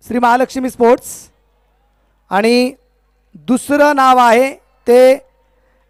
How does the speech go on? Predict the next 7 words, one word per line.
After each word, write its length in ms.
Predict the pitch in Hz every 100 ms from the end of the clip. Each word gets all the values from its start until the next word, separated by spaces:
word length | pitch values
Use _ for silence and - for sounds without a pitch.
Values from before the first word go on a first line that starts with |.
| -
एक्स 520 | 262 277 277 - - -
वाय 380 | 185 262 277 269
झेड, 280 | 196 262 226
म्हणजे 260 | 226 262
या 160 | 262 277
मॅचमधला 540 | 262 269 247 269 285
विजेता 480 | 285 277 294 220 165